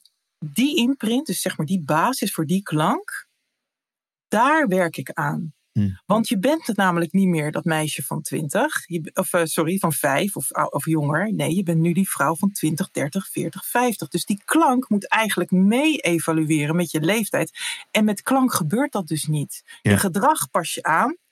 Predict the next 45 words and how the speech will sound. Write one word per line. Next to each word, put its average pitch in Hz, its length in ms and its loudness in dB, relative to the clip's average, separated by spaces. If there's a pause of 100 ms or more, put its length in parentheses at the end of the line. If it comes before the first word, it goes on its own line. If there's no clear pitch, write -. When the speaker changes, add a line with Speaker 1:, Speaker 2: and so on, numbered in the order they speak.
(380)
Speaker 1:
Hè, 196 80 -2
je 214 80 0
wordt 151 200 -4
steeds, 156 540 -2
eh, 160 300 0
makkelijker 185 600 0
met 180 280 -2
interactie 196 1040 0
en, 160 140 0
en, 165 280 -2
en 165 280 -2
ja, 180 140 0
je 147 120 -2
hoeft 147 160 -8
daar 170 140 0
niet 165 100 0
meer 170 120 2
over 160 160 0
na 196 140 4
te 214 100 -4
denken. 196 220 2 (400)
Maar 185 120 2
je 175 100 2
klank 240 300 2
kan 180 140 0
heel 208 200 4
lang 180 200 2
achterblijven, 170 1000 0 (380)
eh, 165 500 2 (320)
als, - 360 -2 (200)
en 185 180 2
klinken 202 360 0
als 165 180 -2
dat 165 120 -2
meisje 202 480 0
bijvoorbeeld. 147 460 -2
Of - 240 -4
als, 165 380 -2 (720)
ja, 151 180 0
als, - 380 -4
nou, 156 200 2
vul 175 260 0
zelf 175 260 2
maar 156 160 0
in. 156 340 -2